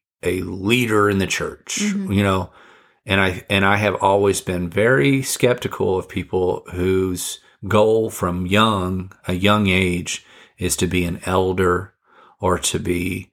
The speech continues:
Speaker 1: a preacher
Speaker 2: Mm-hmm.
Speaker 1: or to, you know, I, I've always been skeptical of people like that because I've never,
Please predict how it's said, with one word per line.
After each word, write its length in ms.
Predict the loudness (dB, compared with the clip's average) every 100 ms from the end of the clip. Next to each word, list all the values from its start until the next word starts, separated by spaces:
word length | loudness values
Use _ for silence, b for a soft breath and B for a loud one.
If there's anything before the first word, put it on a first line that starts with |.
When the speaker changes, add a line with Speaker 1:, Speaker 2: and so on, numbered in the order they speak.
| _
Speaker 1:
a 100 | -6
preacher 680 | 0 2 2 2 2 2 -2 -8
Speaker 2:
Mm-hmm. 220 | -8 -8 -10 _
Speaker 1:
or 220 | 0 0
to, 260 | 0 -4 0
you 120 | 0
know, 260 | 2 -2 -6 b b b b
I, 260 | 0 2 2
I've 80 | 2
always 240 | 2 2
been 140 | 0 -2
skeptical 600 | 0 0 0 -4 -2 -4
of 60 |
people 280 | -4 -6 -2
like 160 | -2 -2
that 240 | -2 -2
because 280 | -4 -6 -2
I've 220 | -2 -2
never, 880 | -2 0 2 2 4 4 2 -2 -12